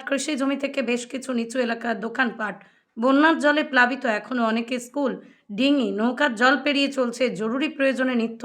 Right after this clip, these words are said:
যাতায়াত। প্রশাসনের তরফে ঘাটাল পুর শহর ও ঘাটাল ব্লকের গ্রাম পঞ্চায়েত এলাকাগুলোতে চলছে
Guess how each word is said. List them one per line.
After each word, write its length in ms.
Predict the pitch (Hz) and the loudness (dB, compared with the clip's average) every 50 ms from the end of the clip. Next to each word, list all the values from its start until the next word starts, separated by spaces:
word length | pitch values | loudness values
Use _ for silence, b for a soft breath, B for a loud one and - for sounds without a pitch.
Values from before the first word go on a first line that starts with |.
| 247 | -4
যাতায়াত। 480 | 202 208 202 196 - 214 208 208 202 202 b b b b b b b - | -4 -4 -6 -6 -4 -4 -2 -2 -2 -4 b b b b b b b -2
প্রশাসনের 540 | 262 269 269 311 320 320 330 330 330 339 330 330 | -2 0 0 0 0 0 2 2 4 2 2 2
তরফে 340 | 302 269 262 277 277 302 302 285 | 2 4 4 2 2 2 0 2
ঘাটাল 360 | 226 226 233 233 269 269 277 | 2 2 2 2 2 0 0
পুর 200 | 269 269 262 254 254 262 | 0 -2 -4 -2 -2 -2
শহর 360 | 254 - 247 233 220 214 240 262 | -2 0 -2 -2 0 0 0 0
ও 40 | 254 226 | 0 0
ঘাটাল 360 | 196 208 220 220 240 233 233 | 0 -2 -2 0 0 -2 0
ব্লকের 400 | 226 196 214 220 214 - 262 254 - | 0 -2 -2 -4 -2 -2 -4 -4 -2
গ্রাম 220 | 208 226 220 226 233 226 | 0 0 0 0 -2 -2
পঞ্চায়েত 420 | 240 240 247 240 262 247 240 240 | -4 -4 -4 -4 -4 -6 -6 -6
এলাকাগুলোতে 600 | 240 214 214 208 - 240 214 220 220 226 226 247 254 | -6 -8 -6 -6 -6 -6 -6 -6 -6 -6 -4 -6 -6
চলছে 440 | 247 - 233 220 208 196 - - 226 | -6 -6 -8 -8 -8 -8 -6 -4 -4